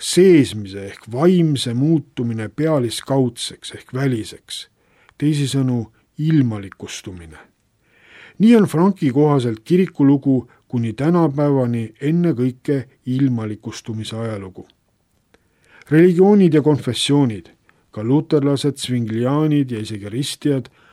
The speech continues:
on võrdses nullseisus, sest tõelist kirikut ei eksisteeri kusagil, ehk välja arvatud päris oma ajaloo algul. Kristuse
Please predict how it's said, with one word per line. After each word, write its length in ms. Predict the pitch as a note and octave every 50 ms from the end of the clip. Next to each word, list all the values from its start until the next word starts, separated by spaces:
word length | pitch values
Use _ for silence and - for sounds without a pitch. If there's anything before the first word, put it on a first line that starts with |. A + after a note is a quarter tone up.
| _ _ _
on 220 | C3 C3+ C3+ B2+ A#2+
võrdses 480 | C#3 D#3+ E3 D#3 - - - B2 - -
nullseisus, 840 | B2+ C#3 D3 C#3+ B2 A2+ - B2+ C3 B2+ A#2 - G#2+ F2+ - - - _ _ _ _
sest 320 | - - A#2 G#2 - - _
tõelist 460 | - F3+ G3 F#3 D#3+ C3+ - - - -
kirikut 520 | D#3 D#3+ E3 D#3+ E3 - - B2+ A#2+ - B2+
ei 240 | C#3 C3+ C3+ C3 C#3
eksisteeri 640 | C#3 C3+ - - A#2 - - - D#3+ E3 E3 C#3+ A#2+ -
kusagil, 560 | - D3+ F#3 F3 F3 D#3 B2 G#2+ F#2 F#2+ F#2 - - _ _ _ _ _ _ _ _ _ _ _ _ _ _ C3+
ehk 220 | B2 - - C#3
välja 300 | C#3+ D#3 D#3+ C#3+ B2+ C3
arvatud 420 | C#3 C#3 B2+ A2+ - - A2 - _
päris 340 | A#2+ C3 C#3+ C#3+ B2+ - B2
oma 280 | A2+ G#2+ G#2 G#2 A#2
ajaloo 360 | B2 A#2 A2 G#2 G2+ G2+ G2+ G#2+
algul. 360 | G#2+ G2+ F#2+ - - - - - _ _ _ _ _ _ _ _ _ _ _ _ _ _ _ _ _ _ - - _ _
Kristuse 600 | - A#3 A#3 - - G3 D3 B2+ D3 C3+ A#2+ A2